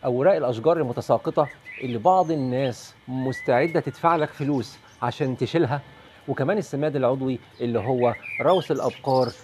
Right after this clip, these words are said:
روث الأغنام، روث الدجاج والطيور. آه، مفيدة وتنفع للمشروع اللي أنا بقول عليه ده، ما عدا الفضلات بتاعت الكائنات اللي بتاكل اللحم زي القطط والكلاب،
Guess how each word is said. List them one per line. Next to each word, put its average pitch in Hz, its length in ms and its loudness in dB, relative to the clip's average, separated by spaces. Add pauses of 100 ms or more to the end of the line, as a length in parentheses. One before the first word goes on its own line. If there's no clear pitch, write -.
(100)
روث 156 320 2
الأغنام، 123 600 -2 (220)
روث 151 360 0
الدجاج 123 400 -2
والطيور. 120 680 -4 (760)
آه، 127 200 0
مفيدة 123 580 -2 (260)
وتنفع 127 720 0
للمشروع 120 540 -2
اللي 127 100 -4
أنا 131 80 0
بقول 131 220 0
عليه 120 160 2
ده، 127 180 -2 (380)
ما 131 260 0
عدا 143 440 2 (360)
الفضلات 127 720 0
بتاعت 120 460 0 (180)
الكائنات 151 840 0
اللي 131 220 -2
بتاكل 151 360 -2
اللحم 104 360 -6
زي 135 160 0
القطط 135 340 -4
والكلاب، 123 460 -2